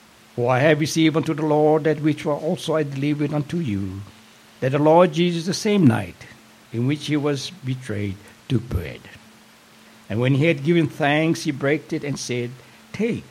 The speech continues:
eat. This is my body, which is broken for you. This do in remembrance of me.' And after the same manner also he took the cup when he had supped, saying, 'This cup is the New Testament in my blood.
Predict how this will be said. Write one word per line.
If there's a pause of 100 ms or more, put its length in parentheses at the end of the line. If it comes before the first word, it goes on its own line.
(120)
eat. (540)
This
is
my
body,
which
is
broken
for
you. (880)
This
do
in
remembrance (420)
of
me.' (800)
And
after
the
same
manner
also
he
took
the
cup (420)
when
he
had
supped, (180)
saying, (420)
'This
cup (300)
is
the
New
Testament
in
my
blood.